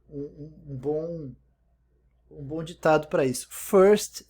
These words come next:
things first. As coisas primeiras primeiro,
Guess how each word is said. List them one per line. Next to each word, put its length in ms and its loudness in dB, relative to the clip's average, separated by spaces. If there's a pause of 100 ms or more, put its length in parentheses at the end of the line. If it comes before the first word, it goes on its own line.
(120)
things 640 -4
first. 800 2 (680)
As 160 0
coisas 440 0
primeiras 540 2
primeiro, 600 6